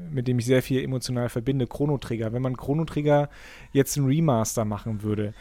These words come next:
würde ich beispielsweise sagen, das ist ein Spiel, das braucht keinen Remaster. Nicht, weil es perfekt ist, keineswegs, sondern weil ich einfach nicht sehe, was man heute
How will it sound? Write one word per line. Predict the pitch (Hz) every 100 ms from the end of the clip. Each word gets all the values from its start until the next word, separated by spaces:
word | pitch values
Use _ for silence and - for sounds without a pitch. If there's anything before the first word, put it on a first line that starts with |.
| - - -
würde | 131 160
ich | 180
beispielsweise | - 160 - 165 151 143 143
sagen, | 139 139 143 147 - -
das | - 139
ist | - -
ein |
Spiel, | 185 - 190
das | 170 156
braucht | - 139 175 - -
keinen | - 131 120
Remaster. | 110 110 110 104 - 123
Nicht, | 214 254 -
weil | 190
es | 180
perfekt | - 151 - 233 - -
ist, | - 139 - - -
keineswegs, | 175 196 185 160 123 - - - - - -
sondern | 147 139 135
weil | 147
ich | 147
einfach | 160 156 175 143
nicht | 156 214 -
sehe, | 170 165 175 190 214 220 - - -
was | - - 180
man | 160 143
heute | 151 170 180 190 185 190